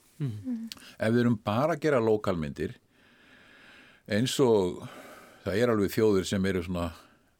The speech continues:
Speaker 2: meira þeim megin, eh, að, að þá svona, þá verðum við svolítið, eh, já, svolítið einangruð, sko, en, sko, gallið með það, sko, stærri þjóðir geta kannski frekar leyft sér svona.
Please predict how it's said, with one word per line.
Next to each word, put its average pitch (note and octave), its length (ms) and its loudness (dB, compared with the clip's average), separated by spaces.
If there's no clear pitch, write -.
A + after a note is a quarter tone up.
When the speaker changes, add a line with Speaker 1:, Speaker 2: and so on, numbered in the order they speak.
Speaker 2:
meira G#2 480 2
þeim G#2 280 0
megin, F#2 420 -2
eh, F#2 600 2
að, - 260 -8
að G2+ 180 -6
þá B2+ 120 0
svona, D3+ 220 2
þá B2 240 0
verðum F3 300 4
við D3+ 100 0
svolítið, D3+ 440 0
eh, - 540 -10
já, C3 120 4
svolítið D#3 520 4
einangruð, A#2 640 2
sko, E3 240 0
en, C3+ 380 -2
sko, C#3+ 280 2
gallið F#3 400 2
með D#3 100 0
það, D3+ 120 2
sko, D3+ 120 0
stærri G#3+ 480 2
þjóðir E3+ 260 4
geta D3+ 200 0
kannski C#3 180 -2
frekar C#3+ 240 2
leyft A#2 160 -2
sér F#2+ 140 -2
svona. E2 200 -8